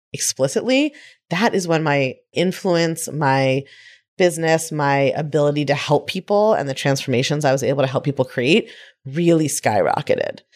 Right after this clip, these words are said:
That was the year that everything took off. And I know that it is exactly what you need for your work to take off too. You're not gonna do the work the same way I will, but when you take what I can teach you and you combine it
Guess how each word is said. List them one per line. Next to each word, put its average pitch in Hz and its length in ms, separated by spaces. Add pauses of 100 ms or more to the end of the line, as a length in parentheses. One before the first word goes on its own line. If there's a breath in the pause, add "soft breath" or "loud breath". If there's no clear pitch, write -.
(360 soft breath)
That 151 200
was 156 180
the 151 100
year 143 240
that 139 160
everything 135 500
took - 300
off. 170 480 (180)
And 139 540
I 147 240
know 147 420
that 127 480 (180)
it - 200
is 135 560
exactly 135 520
what 127 260
you 131 280
need 311 380 (420 loud breath)
for 127 560 (140)
your 147 400
work 117 220
to - 60
take 135 160
off 120 140
too. - 260 (360 loud breath)
You're 190 260
not 190 160
gonna 160 140
do 147 120
the 147 80
work 139 140
the 147 60
same 143 180
way 139 140
I 196 240
will, 147 240
but 143 160
when 143 180
you 151 220
take - 420
what 147 160
I 147 160
can 139 220
teach - 320
you 147 160
and 143 180
you 147 80
combine 156 560
it 143 180